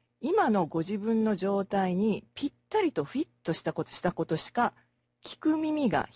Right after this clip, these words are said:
開かないっていうことなんですね。まあ、耳が開いてないんだから入りようがないです。で、もう一つ、え、ご自分の、まあ、相手の方ですよね、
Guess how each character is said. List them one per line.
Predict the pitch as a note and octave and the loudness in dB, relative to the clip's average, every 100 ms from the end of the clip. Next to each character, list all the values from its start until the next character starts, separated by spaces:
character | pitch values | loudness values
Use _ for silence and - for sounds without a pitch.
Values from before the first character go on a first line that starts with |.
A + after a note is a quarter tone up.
| - | -2
開 | F3+ G#3+ | 2 2
か | C#4+ | 2
な | C#4+ A#2+ | 0 -2
い | |
っ | - _ | -6 _
て | _ - | _ -18
い | |
う | |
こ | - | -16
と | - | -14
な | - | -14
ん | |
で | - | -6
す | |
ね。 | F#3 - - _ _ _ _ _ _ _ _ _ _ _ _ _ _ _ _ - | -2 -2 -6 _ _ _ _ _ _ _ _ _ _ _ _ _ _ _ _ -2
ま | A3 | -2
あ、 | - _ | -2 _
耳 | G3 B3+ G#4 | 4 6 6
が | A#4+ G#3+ | 6 4
開 | G3+ A3 C#4 | 4 2 2
い | |
て | B3+ | 0
な | B3+ A3+ | 0 2
い | |
ん | E3+ | 0
だ | C3+ | -4
か | A#2+ | -6
ら | |
入 | C#3 F#3 C4 | -4 0 0
り | B3+ | 0
よ | C4 | 0
う | |
が | A#3 | 0
な | A3 D3 | 0 -2
い | |
で | - | -6
す。 | - _ _ _ _ _ _ _ _ _ _ _ _ _ _ | -18 _ _ _ _ _ _ _ _ _ _ _ _ _ _
で、 | B3 | -4
も | C4+ G#4+ | 2 2
う | |
一 | A4+ G4 | 2 -2
つ、 | - - _ _ _ | -2 -16 _ _ _
え、 | G2+ - - | -14 -14 -2
ご | E3+ | 0
自 | G#3 D4+ | 2 2
分 | D4 D#4 D4+ C#4+ | 0 0 0 2
の、 | C4 - | 2 2
ま | F3+ | 2
あ、 | F3 | 2
相 | G3+ | 2
手 | G3 | 2
の | F#3+ | -2
方 | E3+ E3 | -2 -6
で | - | -8
す | - | -8
よ | |
ね、 | G3 E4 | -4 -4